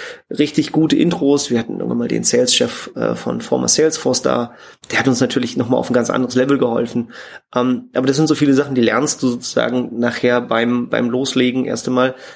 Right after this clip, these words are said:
Am Anfang für junge Gründer würde ich sagen, guck, was im Termsheet steht. Und wie viel smart die Money nachher ist, kannst du dann immer noch rausfinden. Aber ich würde immer das bessere Angebot nehmen. Ähm, und natürlich auch vielleicht jemanden, der noch ein bisschen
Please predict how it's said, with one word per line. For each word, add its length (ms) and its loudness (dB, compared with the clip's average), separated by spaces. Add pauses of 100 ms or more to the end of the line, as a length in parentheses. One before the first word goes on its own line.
(160)
Am 160 0
Anfang 340 0
für 140 0
junge 300 4
Gründer 220 2
würde 100 0
ich 80 0
sagen, 240 0
guck, 200 -4
was 140 0
im 120 -8
Termsheet 360 0
steht. 380 -2 (800)
Und 200 -2
wie 80 2
viel 200 0
smart 480 0 (120)
die 80 -2
Money 240 4
nachher 220 2
ist, 300 -2
kannst 240 -2
du 40 2
dann 160 2
immer 180 4
noch 180 0
rausfinden. 640 0
Aber 240 0
ich 120 -6
würde 120 -2
immer 100 2
das 140 -2
bessere 320 0
Angebot 480 0
nehmen. 340 -2 (580)
Ähm, 280 2
und 100 2
natürlich 400 0
auch 120 -2
vielleicht 300 -2
jemanden, 340 2
der 80 4
noch 140 0
ein 60 0
bisschen 520 2